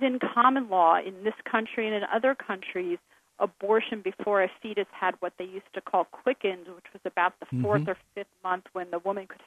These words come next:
Speaker 1: feel the fetus moving, that was not considered murder. That was considered before the fetus was an, a definable human being separate from the mother, and that was treated separately than murder. It was considered serious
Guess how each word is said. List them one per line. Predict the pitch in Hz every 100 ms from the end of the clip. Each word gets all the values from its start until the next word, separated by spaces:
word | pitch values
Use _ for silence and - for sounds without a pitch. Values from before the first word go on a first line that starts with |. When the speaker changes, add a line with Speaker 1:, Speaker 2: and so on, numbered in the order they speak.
| -
Speaker 1:
feel | 190 185
the | 180 -
fetus | 208 190 -
moving, | 226 330 285 233 233 _ _ _ _ _ _ _ _ -
that | 302 370
was | 330
not | 240 240 247 -
considered | 269 - 247 226
murder. | 233 320 214 160
That | 185 196
was | 269 -
considered | 269 254 - 214 208 214 202 _ _ -
before | 208 - - 233 233 247 254 - _ _
the | 220 - -
fetus | 233 226 - -
was | 208 196
an, | 196 -
a | 190
definable | 190 - - 226 226 220 226
human | - 220 208
being | 208 190 190 -
separate | - 202 - -
from | 262 247
the |
mother, | 214 180 175 202
and | - 214
that | 226 320
was | 403 - -
treated | 285 294 277 -
separately | 302 - - 202 190 190
than | 190 196 196
murder. | 220 262 165 - - - -
It | 254 262
was | 254 269
considered | - 247 - 220 196 - _
serious | 196 202 220 269